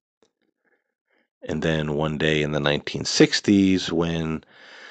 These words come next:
uh, they decided the United States and Europe were gonna send all the Jews back home to their homeland,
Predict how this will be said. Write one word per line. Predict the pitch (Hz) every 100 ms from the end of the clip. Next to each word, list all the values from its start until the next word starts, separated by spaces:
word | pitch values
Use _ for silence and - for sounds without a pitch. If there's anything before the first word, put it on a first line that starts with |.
| - - -
uh, | 90 85 85 85
they | 76 90 90
decided | 82 82 - 92 90 87
the | 85
United | 87 87 87 82
States | - 82 - 80
and | 82
Europe | 110 95 82
were | 82
gonna | 78 78
send | 78 82 78
all | 78
the | 76
Jews | 73 80 76 76
back | 76 76
home | - 78 76
to | -
their | 76
homeland, | - - 120 117 101 101 95 95